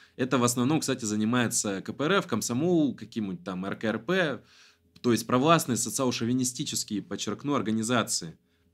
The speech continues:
Вот. За там то, перехватывать это надо, как это сделать и,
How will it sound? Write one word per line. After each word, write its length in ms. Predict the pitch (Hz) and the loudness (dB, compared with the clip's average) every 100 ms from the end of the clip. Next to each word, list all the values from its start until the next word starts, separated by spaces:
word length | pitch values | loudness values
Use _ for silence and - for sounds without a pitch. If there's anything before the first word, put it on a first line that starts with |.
| - | -2
Вот. 340 | 107 92 - _ _ - | 0 0 -4 _ _ -14
За 420 | 107 101 135 123 120 | -6 4 6 6 4
там 320 | 120 110 95 | 2 2 0
то, 400 | - 139 120 104 | 2 4 6 4
перехватывать 640 | 107 123 120 135 127 110 | 0 -2 2 2 2 -2
это 180 | 110 104 | -2 -2
надо, 400 | 107 127 107 104 | 2 2 2 -2
как 260 | 95 107 101 | -2 -4 -2
это 120 | 104 | -4
сделать 520 | 98 98 110 110 95 | -4 -2 0 0 -2
и, 80 | 101 | -8